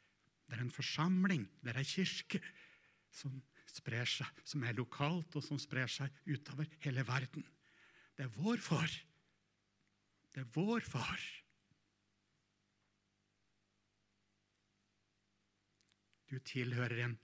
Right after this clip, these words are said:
familie, en søskenflokk. Sånn er det jo her i livet. Du tilhører en,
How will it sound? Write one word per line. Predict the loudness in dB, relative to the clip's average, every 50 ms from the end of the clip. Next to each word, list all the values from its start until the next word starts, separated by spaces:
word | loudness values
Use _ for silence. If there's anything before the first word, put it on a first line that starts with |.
| -14 -20
familie, | -14 -6 -4 0 4 6 6 6 8 8 6 4 4 0 -8 -18 _ _ _ _ -20 -20 -20 -12 -6
en | -4 -2 -2
søskenflokk. | 0 0 2 2 2 2 2 2 4 4 4 2 2 -2 -10 -16 -12
Sånn | -8 0 4 6 6 6
er | 6 6
det | 4 4
jo | 4 4
her | 4 4 4
i | 4
livet. | 4 4 2 2 0 -2 -6 -14 -20 -20 -20 -14
Du | -14 -12 -12
tilhører | -6 -4 -2 -2 0 -2 -2 -2 -2 -2 -2 0
en, | 0 -2